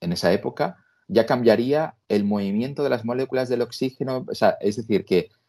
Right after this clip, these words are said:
eh, estamos frente a un sistema dinámico complejo, mm,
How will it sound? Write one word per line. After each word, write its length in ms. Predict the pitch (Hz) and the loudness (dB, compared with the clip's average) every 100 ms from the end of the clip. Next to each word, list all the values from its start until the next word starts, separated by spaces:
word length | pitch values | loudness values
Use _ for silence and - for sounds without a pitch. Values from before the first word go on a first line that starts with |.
| _ _ _ | _ _ _
eh, 300 | 104 104 - _ _ | 2 2 -2 _ _
estamos 320 | 101 113 143 | -6 -4 -4
frente 240 | - 127 117 | -4 -2 0
a 20 | |
un 100 | 127 | -2
sistema 420 | - 131 131 123 | -6 -6 -2 -2
dinámico 380 | 120 117 110 107 | 0 -2 0 0
complejo, 600 | 110 98 98 - 101 - _ _ _ | 0 0 -2 0 -4 -4 _ _ _
mm, 640 | 107 98 92 90 - | -2 0 2 0 0